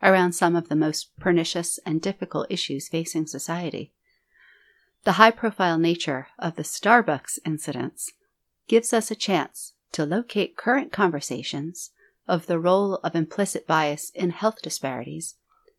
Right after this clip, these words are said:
within the context of public debates about implicit bias and about the ways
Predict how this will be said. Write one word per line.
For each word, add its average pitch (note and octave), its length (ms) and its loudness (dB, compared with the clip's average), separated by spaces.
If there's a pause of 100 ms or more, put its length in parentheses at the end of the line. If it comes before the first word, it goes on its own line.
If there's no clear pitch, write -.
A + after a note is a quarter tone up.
(120)
within E3+ 420 2
the F#3+ 60 0
context C3+ 600 -4
of G3 120 -8 (120)
public - 360 0
debates - 560 -4 (840)
about D3 380 0 (180)
implicit - 460 -8
bias D3+ 580 -2 (560)
and A#3 260 4
about C#3+ 260 -2
the D#3 80 -4
ways C#3 340 -6